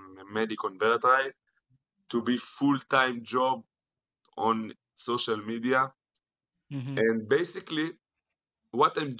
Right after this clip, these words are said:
Speaker 1: doing for the Jewish community, like, you know, fighting anti-Semitism and this kind of videos, it's growing my Instagram. And eventually, I have a business that, uh, I don't know if you know, my pub crawls, my events that I'm doing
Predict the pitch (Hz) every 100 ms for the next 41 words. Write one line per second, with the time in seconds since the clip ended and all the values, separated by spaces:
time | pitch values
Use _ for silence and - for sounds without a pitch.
0 | 135 143 123 113 110 104 104 117 113 -
1 | 107 117 117 117 107 95 92 104 104 98
2 | - - 110 107 107 110 107 104 98 98
3 | 123 117 101 98 107 - 113 107 95 117
4 | 117 110 110 - _ _ _ _ 127 -
5 | 120 123 147 170 156 127 117 113 - 107
6 | 98 90 85 101 95 127 147 143 117 107
7 | - _ _ _ _ _ - 147 143 113
8 | 131 139 160 165 - - _ _ 98 104
9 | 107 - - _ - 95 92 92 90 90
10 | 87 90 - 92 107 110 107 - 107 139
11 | 123 101 95 131 143 139 - 104 101 -
12 | 95 92 90 110 123 107 101 95 95 113
13 | 113